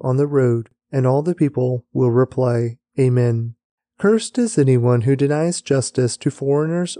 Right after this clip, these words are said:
orphans, or widows." And all the people will reply, "Amen." "Cursed is anyone who has sexual intercourse with one of his father's wives,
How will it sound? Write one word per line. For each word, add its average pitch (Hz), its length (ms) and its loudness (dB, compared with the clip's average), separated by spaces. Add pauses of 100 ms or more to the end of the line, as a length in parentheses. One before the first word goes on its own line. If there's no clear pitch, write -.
orphans, 123 580 0
or 139 160 2
widows." 120 640 -2 (260)
And 127 140 0
all 135 120 2
the 170 140 -2
people 123 640 -2
will 123 160 0
reply, 120 680 -2 (180)
"Amen." 165 560 0 (460)
"Cursed 180 380 -2
is 202 180 0
anyone 120 460 4
who 135 160 2
has 131 240 0
sexual 196 520 -2
intercourse 127 680 -2
with 139 180 -2
one 135 160 0
of 135 120 -2
his 175 200 0
father's 123 500 -2
wives, 117 540 -2